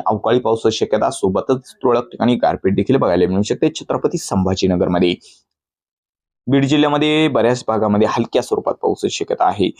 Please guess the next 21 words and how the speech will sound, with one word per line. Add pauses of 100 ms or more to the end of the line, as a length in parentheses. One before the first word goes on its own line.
(320)
तर
धाराशिवमध्ये
देखील
पाऊस
बघायला
मिळू
शकतोय.
लातूरकडे
देखील
पावसाची
शक्यता
आहे, (360)
लातूरमध्ये
देखील
आपल्याला
अवकाळी
पाऊस
बघायला
मिळू
शकतो.
लातूर,